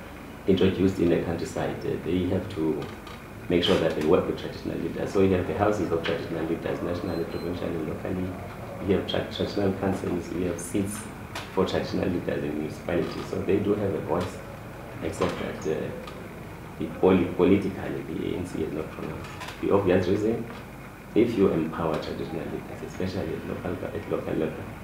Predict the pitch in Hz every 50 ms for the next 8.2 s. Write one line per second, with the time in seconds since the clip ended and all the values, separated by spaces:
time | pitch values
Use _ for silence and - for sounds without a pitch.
0 | - - - - - - - - 82 80 82 90 90 95 - - - - - -
1 | 82 78 76 - 85 80 76 80 - - - 85 78 - - - - - - -
2 | - - 101 101 101 104 98 95 95 90 90 - 85 85 85 - - - - -
3 | - - - - - - - - - - - - - - - 95 92 - 87 76
4 | 73 82 85 82 85 87 85 82 78 78 - 76 76 73 - 82 80 78 76 76
5 | 76 76 78 78 - 80 82 90 90 - 80 78 80 80 73 69 - - - -
6 | - - 78 - - 78 76 - 76 76 73 - - 85 85 82 78 82 - -
7 | - - - - - - 85 80 80 - - 87 85 82 78 78 78 78 76 80
8 | - - -